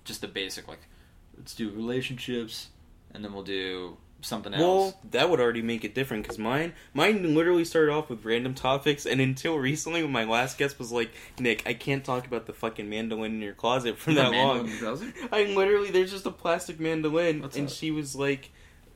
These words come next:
Speaker 2: "I can't talk about that. You should have your guest, like,
Speaker 1: Oh, I
Speaker 2: talk
Speaker 1: can
Speaker 2: about
Speaker 1: talk about
Speaker 2: stuff
Speaker 1: it anyway.
Speaker 2: like,"
Speaker 1: This
Speaker 2: Really?
Speaker 1: is, this is why it's great for me. I can go on.
Speaker 2: Really?
Speaker 1: Yeah. I have no problem. That's, I did improv for,
Speaker 2: Oh,
Speaker 1: that
Speaker 2: that's
Speaker 1: helps out
Speaker 2: true.
Speaker 1: a lot.
Speaker 2: I'm so nervous about our improv game.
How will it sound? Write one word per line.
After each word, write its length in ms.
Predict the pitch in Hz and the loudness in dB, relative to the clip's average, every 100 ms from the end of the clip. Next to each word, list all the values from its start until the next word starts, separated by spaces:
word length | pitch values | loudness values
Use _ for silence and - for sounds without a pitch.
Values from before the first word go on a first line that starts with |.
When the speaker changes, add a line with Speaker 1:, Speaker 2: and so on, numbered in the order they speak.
| - | -6
Speaker 2:
"I 140 | 131 139 | -2 -2
can't 260 | 190 185 | -2 -4
talk 280 | - 143 175 | 0 0 0
about 240 | 127 107 104 | -2 -2 -2
that. 80 | |
You 120 | 107 135 | -6 -6
should 120 | 160 | -4
have 240 | 147 139 | -4 -4
your 220 | 123 117 110 | -4 -2 -4
guest, 480 | - 101 127 139 - | -6 -4 -2 -2 2
like, 80 | |
Speaker 1:
Oh, 60 | 117 | 4
I 60 | 110 | 4
Speaker 2:
talk 80 | 120 | 2
Speaker 1:
can 80 | |
Speaker 2:
about 180 | 113 104 | 0 0
Speaker 1:
talk 80 | 95 | 0
about 140 | 104 | -4
Speaker 2:
stuff 100 | 113 | -4
Speaker 1:
it 40 | 82 | -6
anyway. 120 | - - | -10 -12
Speaker 2:
like," 160 | - | -6
Speaker 1:
This 120 | 147 | 4
Speaker 2:
Really? 120 | 135 165 | 8 8
Speaker 1:
is, 60 | |
this 100 | 151 | 6
is 60 | 143 | 2
why 160 | 127 107 | 4 2
it's 100 | - | 0
great 180 | 113 101 | -4 -4
for 60 | |
me. 60 | 98 | -6
I 80 | 117 | -6
can 140 | 117 | -6
go 200 | 107 101 | -4 -4
on. 180 | 98 95 92 - - - | -4 -8 -14 -20 -20 2
Speaker 2:
Really? 340 | 131 160 190 - | 8 8 6 -2
Speaker 1:
Yeah. 180 | 120 101 - - - - | -6 -4 -6 -18 -18 -4
I 100 | 123 | -2
have 120 | 113 | -2
no 160 | 110 104 | -4 -6
problem. 260 | 101 95 - | -6 -8 -4
That's, 180 | 143 - | -4 0
I 140 | 139 | -2
did 160 | 139 156 | -2 -4
improv 480 | 165 170 92 98 95 | -4 -8 -10 -12 -12
for, 320 | 98 95 - | -10 -10 -6
Speaker 2:
Oh, 200 | 117 131 | 0 0
Speaker 1:
that 20 | |
Speaker 2:
that's 100 | 127 | 0
Speaker 1:
helps 220 | 113 - | -4 -6
out 60 | 113 | -4
Speaker 2:
true. 80 | 120 | -4
Speaker 1:
a 20 | |
lot. 280 | 98 98 139 | -4 -8 -8
Speaker 2:
I'm 260 | 131 139 135 | 0 2 2
so 200 | 131 127 | 0 -2
nervous 320 | 117 107 101 | -2 -4 -6
about 180 | - 95 | -6 -6
our 80 | 95 | -6
improv 420 | 98 95 92 85 | -10 -10 -10 -10
game. 280 | 95 95 95 | -10 -10 -10